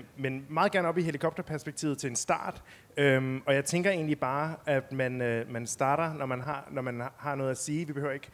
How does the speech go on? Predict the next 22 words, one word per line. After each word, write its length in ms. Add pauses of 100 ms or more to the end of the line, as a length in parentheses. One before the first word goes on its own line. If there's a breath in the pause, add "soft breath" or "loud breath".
(220 loud breath)
køre 180
sådan 180
frem 160
og 60
tilbage 280
sådan 180
her. 140 (400 loud breath)
Øhm, 800 (140)
så 540 (400 loud breath)
lidt 200
om, 160 (260)
hvad 180
er 180
jer 240 (120)
og 120
jeres 240
partis 640 (280)
L 180
G 20
B 60
T-politiske 680
visioner? 400